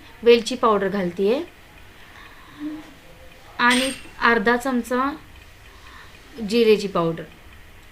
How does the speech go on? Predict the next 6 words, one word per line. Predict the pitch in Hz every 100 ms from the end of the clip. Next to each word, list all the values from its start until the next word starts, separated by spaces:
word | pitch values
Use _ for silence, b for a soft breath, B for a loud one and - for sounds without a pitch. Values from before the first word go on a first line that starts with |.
| - 247
भाजलेले | 220 208 202 214 226 247
तसे | 233 214 285 339 -
जिरेची | 190 226 220 226
पावडर | 233 208 202
आहे. | 202 202 247 - B
हे | B